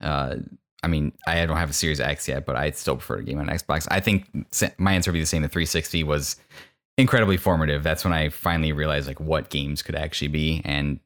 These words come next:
played a ton with my, my friends on the three sixty. So that was a great console. Uh, game you spent the most number of hours on, and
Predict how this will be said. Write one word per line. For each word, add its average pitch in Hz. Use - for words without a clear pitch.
played 107
a 90
ton 85
with 76
my, 71
my 76
friends 71
on 71
the 67
three 73
sixty. 78
So 82
that 78
was 73
a -
great 73
console. 65
Uh, 85
game 107
you 131
spent 120
the 110
most 110
number 107
of 85
hours 80
on, 71
and 76